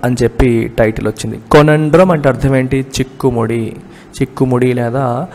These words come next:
ఒక కష్టమైన, క్లిష్టమైన ప్రశ్న, మనం solve చేయలేని ఒక సమస్య, విప్పలేని ఒక చిక్కుముడి అని అర్థం.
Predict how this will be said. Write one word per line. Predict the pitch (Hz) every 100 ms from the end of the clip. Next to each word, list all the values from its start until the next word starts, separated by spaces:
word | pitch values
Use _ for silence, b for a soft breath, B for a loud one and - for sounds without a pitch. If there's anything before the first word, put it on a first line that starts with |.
| B B 123
ఒక | - 127 117 120 135 B B - - 127
కష్టమైన, | 147 139 - 147 139 139
క్లిష్టమైన | 170 - 143 - 156 143 127 165
ప్రశ్న, | - 123 - - 123 - - - - 131
మనం | 123 123 113 113 - B B -
solve | - 135 139 139 135
చేయలేని | 131 127 123 123
ఒక | 117 160
సమస్య, | - 110 110 107 - 110 110 - - - - 120
విప్పలేని | 131 - 139 131 127
ఒక | 127 123
చిక్కుముడి | 165 147 - 113 113 107 120
అని | 123 110
అర్థం. | - 101